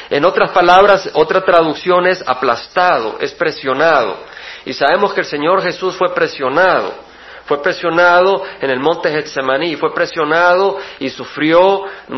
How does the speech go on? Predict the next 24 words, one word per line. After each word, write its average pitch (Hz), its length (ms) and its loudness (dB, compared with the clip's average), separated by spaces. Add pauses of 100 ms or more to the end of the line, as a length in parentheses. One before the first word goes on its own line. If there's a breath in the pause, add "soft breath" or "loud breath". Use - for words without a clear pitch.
la 127 200 2
ira 180 280 4
de 156 120 4
Dios. 147 540 2 (420 loud breath)
De 135 100 0
manera 156 440 4
que 151 180 -2
de 160 420 4
Él, 139 260 -4 (220 loud breath)
al 123 180 -4
sufrir 190 540 2
por 190 160 2
nosotros, 180 540 -2
Él 156 140 -2
pudo 165 280 -2
darnos 147 380 0
ahora 139 260 0
el 120 80 -6
Espíritu 156 580 -6
de 120 120 -2
vida, 110 320 -4 (260 loud breath)
el 104 140 -6
Espíritu 117 480 -6
Santo. 131 540 -2